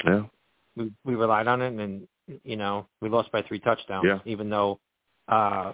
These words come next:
Speaker 2: what's his name had his worst, uh, statistical game in three years, quarterback for the Chargers. So
Speaker 1: Yeah,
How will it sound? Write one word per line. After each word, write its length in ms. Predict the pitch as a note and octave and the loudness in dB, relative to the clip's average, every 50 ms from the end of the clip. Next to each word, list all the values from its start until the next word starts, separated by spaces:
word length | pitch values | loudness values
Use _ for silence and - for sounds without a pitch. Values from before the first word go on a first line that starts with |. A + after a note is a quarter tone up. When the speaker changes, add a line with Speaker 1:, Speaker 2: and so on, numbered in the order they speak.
| - - | -4 -2
Speaker 2:
what's 180 | C3+ B2 - | -2 -2 0
his 120 | C3+ A2 G#2 | -2 -4 -2
name 180 | A#2 A2 G#2 | -2 -2 0
had 160 | G2 A2 A2 | 2 0 0
his 140 | G2+ F#2+ - | 0 -2 -2
worst, 260 | G#2+ G#2 G#2 G#2+ - - - _ _ _ _ - _ _ - | 0 0 2 0 0 -4 -12 _ _ _ _ -20 _ _ -4
uh, 340 | - G#2 G2+ G2 F#2+ F#2+ F#2 - - | -2 -2 0 -2 -2 -4 -6 -8 -10
statistical 520 | - G#2+ - C3 A2+ - - G2+ G#2 G2 F2 | -10 -4 -2 -2 -2 -2 -2 -2 -2 -2 0
game 200 | - A2+ A2+ A2+ | 0 0 0 0
in 100 | G2 F#2 | -2 -4
three 220 | - - G2+ G#2+ G#2 | -4 -4 -2 0 2
years, 320 | G#2 A2 G#2+ F2 D#2+ E2+ - - - _ _ _ _ _ _ - | 4 4 2 2 0 -4 -10 -14 -20 _ _ _ _ _ _ -2
quarterback 400 | - B2 A2 G2+ F#2 F#2 F#2 - | 0 0 0 0 -2 -4 -6 -6
for 100 | - F#2 | -10 -12
the 80 | E2+ | -10
Chargers. 440 | D#2+ - G#2+ G#2+ G2+ E2 D2 D2 D2 _ _ _ _ _ _ _ _ _ _ _ _ _ _ _ _ _ - | -6 -4 -2 -2 -2 -4 -8 -14 -20 _ _ _ _ _ _ _ _ _ _ _ _ _ _ _ _ _ -6
So 260 | G2+ F#2+ F#2 F2 F2 | -4 -4 -2 -2 0
Speaker 1:
Yeah, 240 | F#2+ G#2 G2+ F2 D#2+ | 2 2 2 2 0